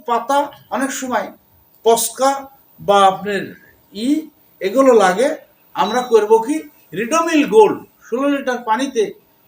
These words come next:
আপনার আশি গ্রাম আর অ্যামিস্টার টপ ষোলো লিটার পানিতে ষোলো মিলি, আর এই হলো আপনার ডেনিম ফিট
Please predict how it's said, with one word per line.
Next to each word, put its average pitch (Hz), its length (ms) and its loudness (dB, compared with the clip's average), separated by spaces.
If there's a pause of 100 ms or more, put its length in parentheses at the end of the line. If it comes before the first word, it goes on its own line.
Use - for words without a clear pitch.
(120)
আপনার 196 380 -4 (320)
আশি 247 280 -4
গ্রাম 277 220 2 (520)
আর 185 240 4 (520)
অ্যামিস্টার 269 500 -2 (180)
টপ 226 280 2 (460)
ষোলো 254 180 -8 (120)
লিটার 226 300 -4
পানিতে 208 340 -4 (460)
ষোলো 214 340 2
মিলি, 294 240 0 (540)
আর 170 240 4 (520)
এই 320 160 2
হলো 277 140 4 (120)
আপনার 202 280 -6 (420)
ডেনিম 247 300 0 (120)
ফিট 339 220 -4